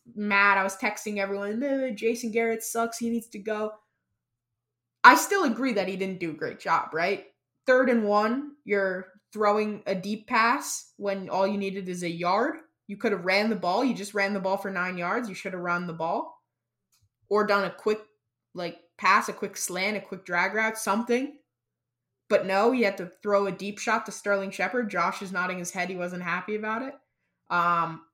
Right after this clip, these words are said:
i-, it's just, I, I don't understand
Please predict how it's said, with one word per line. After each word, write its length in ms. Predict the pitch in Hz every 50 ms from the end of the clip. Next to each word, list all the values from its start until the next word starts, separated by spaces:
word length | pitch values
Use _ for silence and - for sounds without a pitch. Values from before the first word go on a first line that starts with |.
| _ _ _ _ _ _ _ _ _ _ -
i-, 220 | 226 226 233 -
it's 240 | - 240 254 247 -
just, 360 | 262 262 - - - - - - - - _ _ _ - - - - - - - _ _ _ _ _ _ _ _ _ -
I, 260 | 226 240 233 233 240
I 20 |
don't 260 | 226 277 294 277 - -
understand 1000 | 240 240 233 233 233 - - - - 220 233 247 240 202 175 175 185 196 -